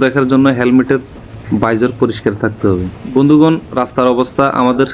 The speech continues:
নিয়ন্ত্রণে নয়, কিন্তু সচেতনতা আমাদের হাতেই। প্রতিটি মোটরসাইকেল চালকের উচিত এখন হাইওয়েতে আরও বেশি সতর্ক থাকা। মনে রাখবেন,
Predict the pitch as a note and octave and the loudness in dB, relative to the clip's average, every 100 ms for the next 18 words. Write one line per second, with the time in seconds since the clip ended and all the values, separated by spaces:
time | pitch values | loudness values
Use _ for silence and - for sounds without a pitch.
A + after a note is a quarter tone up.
0 | C3+ B2 A#2+ G#2+ A2 G#2 G2+ F#2+ G2 - | 2 4 4 2 2 4 2 0 -4 -6
1 | A2 B2+ - A#2+ - C3 C3 B2+ C3+ A#2 | -2 -2 -2 -6 -2 0 2 0 0 0
2 | A#2 A#2 A2+ A2 G#2 F#2 - - B2+ C3+ | 0 -2 -4 -2 -2 -2 -6 -2 0 2
3 | D3 C3+ B2+ C3+ C#3+ C#3+ C3+ B2+ B2 C3 | 2 2 0 0 0 0 0 0 2 2
4 | B2+ - C3 - - A2+ C3+ C#3 A2+ A#2+ | 2 2 -2 -2 -8 -2 0 0 0 0
5 | B2+ C3 B2 C#3 - B2 A#2+ A#2+ A#2+ B2+ | 2 2 2 -2 0 0 2 2 2 0
6 | A#2+ A2+ A2+ A#2 G#2 G2 F#2+ A#2 A2+ A#2 | -2 0 0 0 0 -2 0 2 2 2
7 | A2+ A#2+ | 0 0